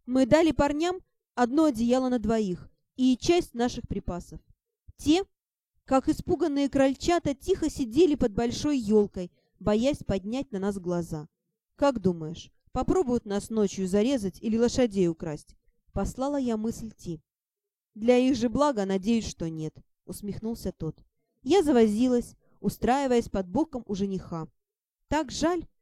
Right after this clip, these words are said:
что прекрасный вечер на весенней поляне превратился вот в такое. Умеют же люди всё испортить. Мальчишки вели себя ночью хорошо, а утром кинулись помогать нам,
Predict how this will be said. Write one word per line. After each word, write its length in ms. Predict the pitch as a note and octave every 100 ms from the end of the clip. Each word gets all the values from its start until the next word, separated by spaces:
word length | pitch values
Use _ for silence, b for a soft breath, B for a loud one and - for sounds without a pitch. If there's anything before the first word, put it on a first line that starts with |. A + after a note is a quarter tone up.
| -
что 240 | - B3+
прекрасный 540 | A#3 C#4 F#4 F#4 C#4+ C#4+
вечер 420 | D#4+ D#4+ G#3+ - _ _
на 100 | A3
весенней 500 | A3+ A#3+ D4 C#4+ C4+
поляне 460 | C4 C4+ D4+ E4+ B3+
превратился 720 | A#3+ A#3 A#3+ - D#4 D4+ A#3
вот 160 | A3
в 80 | -
такое. 560 | - G#3 - F3 E3 D#3+ _ _ _ -
Умеют 420 | D#4 G4+ G4 F#3+
же 140 | F#3
люди 260 | G#3 B3 F#3
всё 240 | - F#3+
испортить. 680 | F3+ - - F3 - E3 _ _ _ _ _
Мальчишки 560 | A3 A#3+ - F#4+ - A#3
вели 260 | G#3+ C#4+
себя 300 | G4+ B3+ A3
ночью 300 | A3 D#4+ -
хорошо, 540 | B3 G3+ G3 - F3 E3 _ _ _
а 160 | - F#3+
утром 400 | D4 - C4+ B3+ _ _
кинулись 380 | - G4 E4+ D#4+
помогать 480 | A#3 A3 A3 C#4+ -
нам, 340 | G3 F#3 F#3